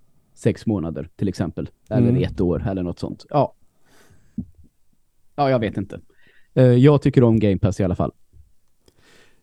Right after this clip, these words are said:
Speaker 2: Det är jag med, för jag tänker ju att det är ganska många spel som man kanske inte hade tänkt att köpa överhuvudtaget.
Speaker 1: Ja, exakt.
Speaker 2: Som jag ändå kör igenom och har jävligt kul med.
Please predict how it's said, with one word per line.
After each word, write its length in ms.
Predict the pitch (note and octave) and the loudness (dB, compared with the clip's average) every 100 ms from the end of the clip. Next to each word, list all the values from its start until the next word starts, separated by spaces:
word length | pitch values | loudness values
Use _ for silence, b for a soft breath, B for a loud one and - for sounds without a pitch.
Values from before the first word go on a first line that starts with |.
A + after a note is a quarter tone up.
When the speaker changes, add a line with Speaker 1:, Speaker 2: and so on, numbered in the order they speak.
| b | b
Speaker 2:
Det 120 | A#2 A#2+ | 0 2
är 220 | D3 C#3+ | 4 4
jag 180 | B2+ B2 | 4 4
med, 220 | C3 C#3+ | 2 4
för 80 | C#3 | 2
jag 60 | |
tänker 320 | D3+ C3+ B2+ | 4 2 4
ju 60 | C3 B2 | 4 2
att 220 | A#2+ - | 0 -6
det 120 | C3 C3+ C3+ C3+ C#3 C3+ | 2 4 4 2 -2 -2
är 180 | C#3+ C3+ | 0 2
ganska 420 | C3 C#3+ B2 C#3+ | 2 2 2 2
många 260 | C3+ B2 B2+ | 2 2 0
spel 280 | - A#2 | 0 -2
som 120 | G#2 B2+ | 0 -2
man 40 | |
kanske 260 | A#2+ A2 B2+ | -2 0 -2
inte 280 | G#2+ - | -2 -2
hade 260 | A2+ A2 G#2 | 0 0 -2
tänkt 320 | - A#2+ C3+ | 0 0 0
att 80 | D3 | 0
köpa 400 | D#3+ A2 A2+ G2+ | 0 0 -2 -6
överhuvudtaget. 800 | C#3 A#2 A2 F#2+ A2+ G2 F#2+ - - - - _ _ | -4 -2 -2 -4 -6 -6 -8 -14 -20 -20 -20 _ _
Speaker 1:
Ja, 280 | C3 C3+ C#3+ | 2 2 0
exakt. 480 | C3+ C3 C#3+ - - _ _ _ _ _ | -4 -2 -2 -4 -14 _ _ _ _ _
Speaker 2:
Som 160 | - C3 | -6 0
jag 60 | B2+ | 2
ändå 160 | A2 | 2
kör 240 | F#2 A2 A2 | 0 0 0
igenom 420 | A2 G2+ B2 A2+ | 0 0 0 0
och 60 | |
har 80 | G#2+ | -2
jävligt 260 | A2 G2 G2 | -4 -4 -2
kul 220 | A#2+ C3 | -2 0
med. 180 | G2+ | -4